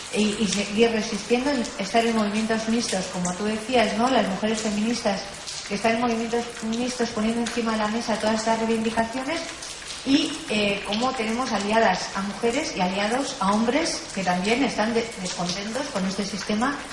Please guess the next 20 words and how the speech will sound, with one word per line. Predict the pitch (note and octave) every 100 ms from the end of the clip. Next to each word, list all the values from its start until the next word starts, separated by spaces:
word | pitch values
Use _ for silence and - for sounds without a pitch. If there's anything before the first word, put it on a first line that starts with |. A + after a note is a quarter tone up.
| - -
patriarcal, | - F#3+ G3 F3+ G3+ C#4 -
porque | - F#3
también | F3+ F#3+
les | G#3 G3+
oprime, | F3 G3+ A#3 E4 A3
¿no? | B3
Y |
sobre | C#4 E3+ E3+
todo, | G3+ A3 C#4+ - - - -
eh, | G#3 G3+ G3+
si | -
no | F#3+ G#3
siguen | A3 G3 F#3+
ese | - F#3+
mandato | F#3 F#3+ G3+
de | G#3
género. | G#3 A#3 B3+ D4+ - - -
¿Cómo | - C4+ A#3+
lo | F3+
veis? | D#3+ D#3+